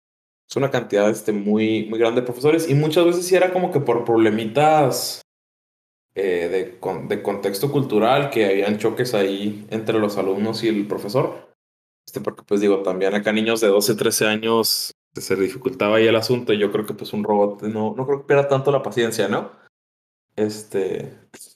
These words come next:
<laughs> a comparación de, por ejemplo, un, un profesor,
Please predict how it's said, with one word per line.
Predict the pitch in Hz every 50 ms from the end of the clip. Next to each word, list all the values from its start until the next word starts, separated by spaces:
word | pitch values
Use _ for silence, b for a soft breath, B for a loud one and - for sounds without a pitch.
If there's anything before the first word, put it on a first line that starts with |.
| _ _ -
<laughs> | 208 196 - 196
a | 165 - - 117 104
comparación | 123 120 117 107 107 107 107 107 104 107 104
de, | 107 113
por | 113 - 113 110
ejemplo, | 107 110 101 101 - 110 107 107
un, | 104 104 104 101
un | 104 107 104
profesor, | 107 110 110 107 101 101 104 101 101 101 -